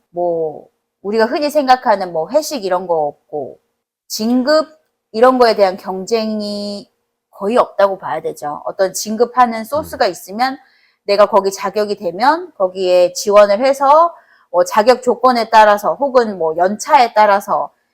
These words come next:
Speaker 1: 거기에서 나름 가지고 있는 기준에 의해서 사람을 뽑는 건데 흔히 말하는 우리가 뭐 좀 줄을 타야 된다든지 이런 거는 사실 전혀 없는 것 같아요.
Speaker 2: 그걸 얘기해줘. 당신은 한국에 있었을 때는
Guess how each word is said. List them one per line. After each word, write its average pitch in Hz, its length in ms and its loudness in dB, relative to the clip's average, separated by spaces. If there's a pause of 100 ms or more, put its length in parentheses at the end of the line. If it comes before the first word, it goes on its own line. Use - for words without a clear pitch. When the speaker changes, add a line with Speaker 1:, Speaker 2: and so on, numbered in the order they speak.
(100)
Speaker 1:
거기에서 226 380 4
나름 190 280 4
가지고 202 380 -8
있는 190 180 -8
기준에 240 420 -4
의해서 180 260 -4
사람을 240 460 4
뽑는 240 380 -6
건데 175 540 -2
흔히 339 240 -4
말하는 190 440 4
우리가 170 280 -2
뭐 156 380 -4 (360)
좀 170 120 -20
줄을 247 300 -2
타야 202 300 0
된다든지 156 800 -10
이런 247 440 2
거는 220 320 -2
사실 196 640 -12 (180)
전혀 190 300 -6
없는 165 260 -8
것 160 120 -10
같아요. - 320 -14 (260)
Speaker 2:
그걸 160 380 0
얘기해줘. 120 680 -4 (280)
당신은 131 580 -4 (360)
한국에 185 420 0
있었을 - 340 -6
때는 113 720 -6